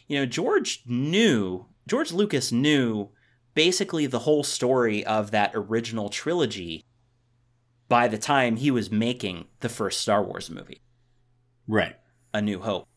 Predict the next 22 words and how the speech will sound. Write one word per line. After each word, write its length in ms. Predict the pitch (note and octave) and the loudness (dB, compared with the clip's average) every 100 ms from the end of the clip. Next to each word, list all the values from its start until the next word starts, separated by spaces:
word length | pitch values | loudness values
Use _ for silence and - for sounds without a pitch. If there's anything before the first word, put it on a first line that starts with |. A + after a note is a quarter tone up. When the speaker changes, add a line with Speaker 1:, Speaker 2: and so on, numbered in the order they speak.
| _ _ _ _ _ - | _ _ _ _ _ 0
Speaker 1:
And, 460 | C3+ C3 B2+ B2+ - | 2 4 2 0 2
you 100 | G3 | 2
know, 120 | E3+ | 2
later 520 | E3 C3+ C3 C#3 D#3 | 0 2 2 4 0
he, 360 | D#3+ C#3+ B2+ - | 2 0 0 -4
he 100 | B2 | -6
had 220 | B2 B2+ | 0 0
to 160 | A2+ G#2 - B2+ | 0 -4 -6 -8
flesh 320 | - D3 - | 0 2 2
it 80 | A#2+ | 2
out 160 | G#2+ | 2
a 40 | A2+ | 2
little 200 | A2+ A2 | 0 0
bit 180 | A2+ A2 | -2 -2
more 300 | G#2 G2+ B2+ | -2 0 0
and 220 | A#2 F#2 - | -2 -6 -4
actually 380 | G2+ G2+ G#2+ | -4 -2 -4
write 220 | F#2 G#2 G2 | -2 -2 -2
up 140 | G2 | -2
all 120 | G2 | -2
the, 140 | F#2 - _ | -4 -12 _
the, 240 | - F2 | -10 -10